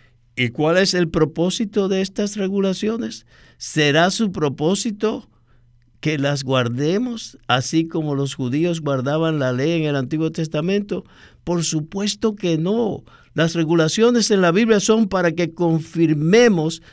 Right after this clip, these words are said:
si vivimos y andamos en nuestro espíritu o no.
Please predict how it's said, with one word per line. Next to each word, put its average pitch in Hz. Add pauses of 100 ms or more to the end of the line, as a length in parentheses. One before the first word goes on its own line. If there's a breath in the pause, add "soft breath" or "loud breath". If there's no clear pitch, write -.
si 135
vivimos 160 (160)
y 131
andamos 104 (240 soft breath)
en 95
nuestro 98
espíritu 139 (120)
o 85
no. 78